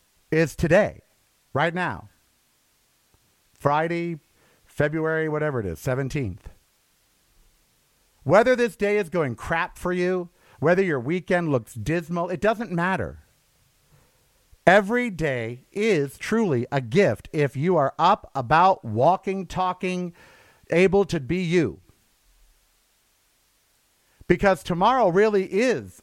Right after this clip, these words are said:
unknown. You, there, you're just one diagnosis away from everything being changed forever. Or over. Or somewhere in the middle.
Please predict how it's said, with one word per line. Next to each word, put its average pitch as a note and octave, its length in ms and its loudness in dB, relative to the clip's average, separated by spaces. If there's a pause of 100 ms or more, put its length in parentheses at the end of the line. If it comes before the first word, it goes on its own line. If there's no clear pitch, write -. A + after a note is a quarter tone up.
unknown. A#2 600 -6
You, F#3 260 0
there, F#3 220 -4
you're G#3 280 -4
just A3 240 -6
one A#3+ 380 0
diagnosis G3+ 760 0
away F3 300 0
from C#3+ 220 -6 (120)
everything F#3 600 -4
being D#3 280 -4
changed B2 540 -6
forever. A2+ 840 -8 (1160)
Or D#3 260 6
over. C#3 420 0 (1500)
Or F#2 120 -4
somewhere B2+ 460 -2
in C3 100 2
the C3 60 0
middle. F#2+ 340 -4